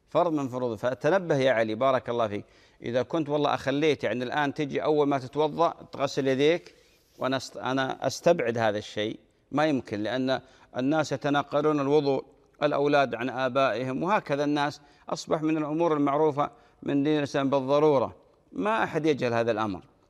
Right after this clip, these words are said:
ولذلك إذا غسلت يديك ثم جيت وغسلت وجهك، ما لك وضوء، باطل، إلا أنك تأتي فتغسل وجه من جديد ثم تكمل، ثم تكمل بعد ذلك.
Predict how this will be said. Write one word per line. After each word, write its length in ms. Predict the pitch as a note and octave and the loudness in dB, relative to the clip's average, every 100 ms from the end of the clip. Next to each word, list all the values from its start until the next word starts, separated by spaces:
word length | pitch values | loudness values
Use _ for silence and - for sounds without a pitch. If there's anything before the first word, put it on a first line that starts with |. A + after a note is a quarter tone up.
| _ | _
ولذلك 520 | A#2+ B2 D3 E3+ E3 D3+ | -8 0 2 4 2 0
إذا 280 | C#3 C3+ | 0 0
غسلت 380 | B2 B2+ F3+ E3+ | 0 0 0 2
يديك 480 | E3 D3+ D3 C#3 - _ _ _ _ | 2 4 4 0 -8 _ _ _ _
ثم 140 | C3 | -4
جيت 200 | B2+ D#3+ | 0 0
وغسلت 400 | D3 D3+ E3 D#3 | 2 0 2 0
وجهك، 320 | C#3+ C3 C3+ D3+ | 0 0 -2 -2
ما 160 | G3+ | -2
لك 160 | F#3+ - | -2 -2
وضوء، 220 | E3 D3+ | -2 0
باطل، 500 | C#3 F#3+ E3+ A2 D#2 - _ _ _ _ | 2 2 2 -4 -8 -14 _ _ _ _
إلا 320 | F3+ F#3+ F#3 | -4 0 0
أنك 220 | E3 D#3+ - | 2 0 0
تأتي 360 | F#3 - D#3 | 0 2 0
فتغسل 480 | C#3+ D#3+ E3+ C#3 D#3 | -4 -2 -2 0 2
وجه 240 | E3 D3+ | 2 2
من 180 | C#3+ D3 | 0 0
جديد 320 | C#3 C#3+ E3 | 0 0 0
ثم 200 | D#3 D3 | 0 -2
تكمل، 500 | C#3 - C#3 G#2+ E2 - _ _ _ _ - | -2 0 0 0 -6 -12 _ _ _ _ -4
ثم 180 | C#3 C3+ | -2 -2
تكمل 400 | - D3+ C#3 A#2 | -2 0 0 0
بعد 260 | A2 G#2+ | -2 -2
ذلك. 420 | A2 A2 F#2 D#2+ | 0 0 0 -4